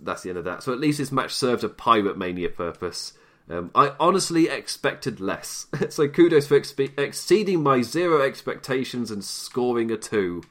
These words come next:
<laughs> Well done, W W E. Um, so quickly with the comments. Uh, s-, surprised that Sami Zayn won. I,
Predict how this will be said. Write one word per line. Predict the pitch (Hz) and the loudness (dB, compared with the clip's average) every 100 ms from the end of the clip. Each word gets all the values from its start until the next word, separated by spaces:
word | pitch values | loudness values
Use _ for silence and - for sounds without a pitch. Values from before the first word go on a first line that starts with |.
| _ - | _ -6
<laughs> | |
Well | 147 131 143 170 170 180 | -4 -2 0 2 2 2
done, | 135 104 | 0 -2
W | 98 | -6
W | 95 90 90 | -6 -8 -6
E. | 90 - - - - - | -8 -10 -20 -20 -20 -6
Um, | 123 135 127 104 _ _ - | 0 2 2 -4 _ _ -8
so | 131 123 | -2 4
quickly | 190 | 4
with | 151 | 4
the | 143 | 2
comments. | 156 120 | 2 2
Uh, | 139 127 - - - - | 2 0 0 -10 -20 -16
s-, | - | -14
surprised | - 151 143 151 160 160 160 143 | -6 -2 -2 0 4 4 4 2
that | 131 | -2
Sami | - 135 131 | -2 -2 0
Zayn | 123 113 107 98 | -2 0 0 0
won. | 104 110 110 107 _ _ _ _ _ _ _ _ _ - | 0 2 0 -6 _ _ _ _ _ _ _ _ _ -2
I, | 110 120 123 123 120 | 4 6 6 4 0